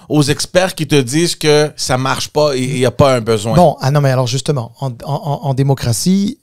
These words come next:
Speaker 2: euh, la réalité, c'est que quand la population veut quelque chose, tu la lui livres si c'est faisable.
Speaker 1: Mhm.
Speaker 2: Tu sais, donc là, si c'est pas faisable, tu sors publiquement pour dire, « Voilà pourquoi c'est pas faisable. » Un peu ce qu'il a fait la dernière fois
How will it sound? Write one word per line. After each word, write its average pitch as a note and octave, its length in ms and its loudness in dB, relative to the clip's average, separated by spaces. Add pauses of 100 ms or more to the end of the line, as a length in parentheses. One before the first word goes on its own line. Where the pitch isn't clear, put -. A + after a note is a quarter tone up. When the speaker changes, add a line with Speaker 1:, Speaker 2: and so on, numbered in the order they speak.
Speaker 2:
euh, C#3+ 260 -2
la C3 120 0
réalité, B2 380 2
c'est - 160 -4
que B2+ 300 0 (920)
quand G3 200 -4
la G3 100 2
population C#3+ 560 -2
veut C3 200 -4
quelque B2+ 280 -6
chose, E3 600 -4 (680)
tu - 140 -10
la C#3+ 100 -2
lui C3+ 180 -4
livres E3 280 -4
si - 100 -6
c'est - 160 -6
faisable. A#2 520 -2
Speaker 1:
Mhm. C3 200 0
Speaker 2:
Tu D#4 60 -10 (160)
sais, A#2 340 -16
donc B2 260 -12
là, E3+ 360 2
si - 180 -6
c'est D#3+ 140 -4
pas C#3 120 -2
faisable, D3 520 0
tu - 160 -10
sors E3+ 600 0 (160)
publiquement C3+ 520 -4
pour C3 200 -10
dire, « D3 240 -4
Voilà C#3+ 280 -2
pourquoi D3+ 240 -8
c'est - 120 -10
pas C#3 80 -8
faisable. » B2 360 -8
Un C#3 80 -12
peu F#3 100 -6
ce F#3+ 100 -6
qu'il D3+ 120 -4
a C#3 40 0
fait D#3 140 -4
la C3+ 80 0
dernière B2+ 300 -6
fois G3 240 0